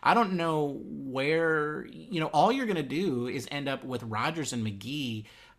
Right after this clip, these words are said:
either having diminished performances or getting hurt.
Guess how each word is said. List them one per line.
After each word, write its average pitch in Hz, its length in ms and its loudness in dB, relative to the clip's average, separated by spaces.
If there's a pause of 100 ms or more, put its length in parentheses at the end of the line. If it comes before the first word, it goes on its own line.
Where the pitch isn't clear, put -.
(220)
either 131 240 -4
having 117 360 -2
diminished 113 500 -2
performances 110 760 -4
or 101 160 -10
getting 117 380 -6
hurt. 101 640 -8